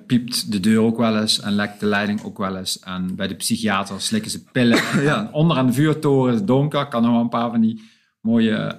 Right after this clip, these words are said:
Speaker 1: eh,
Speaker 2: Ja, ja.
Speaker 1: <laughs> metaforen geven. Maar, ehm, nou, hoe, hoe lukt jou dat om als ondernemer de balans te behouden?
Speaker 2: Ja, de, dat is iets wat ik jou toen straks inderdaad ook vertelde. Ehm,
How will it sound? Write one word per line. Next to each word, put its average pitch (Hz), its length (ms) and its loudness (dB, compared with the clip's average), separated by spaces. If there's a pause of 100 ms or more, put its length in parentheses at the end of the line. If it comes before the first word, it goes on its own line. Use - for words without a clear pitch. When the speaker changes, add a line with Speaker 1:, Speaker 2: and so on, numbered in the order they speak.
Speaker 1:
eh, 101 320 -8 (420)
Speaker 2:
Ja, 120 220 2
ja. 113 140 2
Speaker 1:
<laughs> - 40 2
metaforen - 640 -4 (180)
geven. 120 640 0 (640)
Maar, 117 420 0 (340)
ehm, 107 500 0 (1900)
nou, 127 240 0
hoe, 131 260 2
hoe 143 260 2
lukt 139 260 2
jou 139 240 0
dat 120 340 -2
om 117 280 2
als 117 260 -2
ondernemer 131 680 4
de 110 80 2
balans 120 420 0
te - 80 -10
behouden? 87 540 -10 (800)
Speaker 2:
Ja, 107 520 -2
de, 117 460 0 (320)
dat 120 120 -2
is 113 60 -2
iets 120 120 0
wat 120 160 -2
ik 117 80 -10
jou 117 160 0
toen 113 80 -6
straks 117 260 -4
inderdaad 110 380 0
ook 131 160 -6
vertelde. 139 680 -4
Ehm, 110 400 0